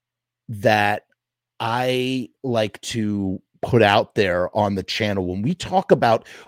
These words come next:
we talk about pop culture here. We talk about music,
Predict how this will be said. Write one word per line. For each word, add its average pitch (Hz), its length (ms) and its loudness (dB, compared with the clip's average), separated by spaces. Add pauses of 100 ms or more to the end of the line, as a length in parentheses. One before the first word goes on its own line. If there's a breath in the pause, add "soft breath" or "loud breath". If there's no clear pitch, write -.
we 185 140 2
talk 190 420 6
about 196 340 6
pop 127 300 2
culture 104 360 0
here. 73 200 -4 (240 loud breath)
We 117 60 -2
talk - 240 -2
about 95 240 -2
music, 190 500 2